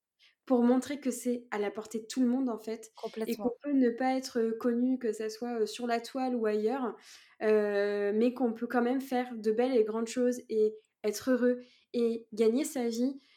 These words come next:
Speaker 2: Et
Speaker 1: sans
Speaker 2: tout
Speaker 1: pour autant
Speaker 2: avoir.
Speaker 1: être, heu, connu, reconnu, enfin, tu vois,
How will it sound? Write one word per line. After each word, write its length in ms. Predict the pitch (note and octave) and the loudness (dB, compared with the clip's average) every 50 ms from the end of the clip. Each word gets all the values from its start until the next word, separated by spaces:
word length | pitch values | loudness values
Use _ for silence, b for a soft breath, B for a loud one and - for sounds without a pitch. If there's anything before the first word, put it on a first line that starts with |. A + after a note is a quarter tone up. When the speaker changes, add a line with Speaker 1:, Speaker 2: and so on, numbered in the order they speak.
| B B - | B B -2
Speaker 2:
Et 80 | A3+ | -2
Speaker 1:
sans 40 | A#3+ | -2
Speaker 2:
tout 220 | - D#4 D4 A#3 | 0 0 0 4
Speaker 1:
pour 40 | D4+ | 4
autant 40 | C4+ | 4
Speaker 2:
avoir. 320 | A3 A3 G3 C4 C#4 C#4 C#4 B3+ A3+ A3 | 4 4 0 0 0 -4 -4 -2 0 -2
Speaker 1:
être, 160 | G#3+ - - A#3+ | -2 0 2 2
heu, 380 | A3+ A3+ A3 A3 G#3+ A3 G#3+ - | 4 6 8 8 8 8 6 2
connu, 480 | - C4+ B3+ B3 B3 B3+ B3+ B3+ B3+ | 0 2 4 4 6 6 6 4 4
reconnu, 560 | B3 A#3 C4+ C4 C4 - C4+ B3+ B3 B3+ B3+ B3+ | 2 2 0 -2 0 0 2 2 4 4 2 2
enfin, 220 | B3 - A#3+ A#3 | 0 0 -2 -2
tu 180 | A3+ - - A#3+ | -2 -4 -6 -4
vois, 300 | A3 A#3 B3 B3 B3 | 0 2 4 4 4